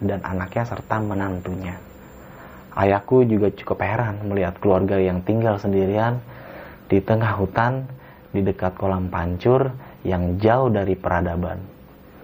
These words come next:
Tapi ayahku tidak menanyakan alasannya karena sungkan dan tidak pantas bertanya demikian. Meskipun begitu,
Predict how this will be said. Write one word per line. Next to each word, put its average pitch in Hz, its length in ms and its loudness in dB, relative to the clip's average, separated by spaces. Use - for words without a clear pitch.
Tapi 107 400 2
ayahku 92 480 2
tidak 98 320 4
menanyakan 92 640 0
alasannya 95 560 0
karena 104 320 0
sungkan 110 640 0
dan 92 240 0
tidak 98 240 4
pantas 101 400 0
bertanya 101 480 0
demikian. 92 560 -2
Meskipun 131 640 2
begitu, 107 480 2